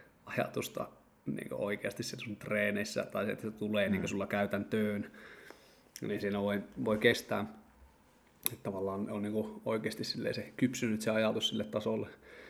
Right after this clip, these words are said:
Speaker 1: Ja toki siis kaikki niinku treenaaminen auttaa ja edesauttaa sitä niinku eteenpäin, mutta tulee tossakin mieleen, että, että niinku puoli vuottakin, niin sehän voi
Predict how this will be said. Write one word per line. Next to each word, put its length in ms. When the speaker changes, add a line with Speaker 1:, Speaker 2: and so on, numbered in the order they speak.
Speaker 1:
Ja 240
toki 240
siis 180
kaikki 280
niinku 200
treenaaminen 920
auttaa 460
ja 100
edesauttaa 540
sitä 180
niinku 300
eteenpäin, 500
mutta 300
tulee 180
tossakin 400
mieleen, 500
että, 200
että 220
niinku 220
puoli 400
vuottakin, 540
niin 240
sehän 280
voi 300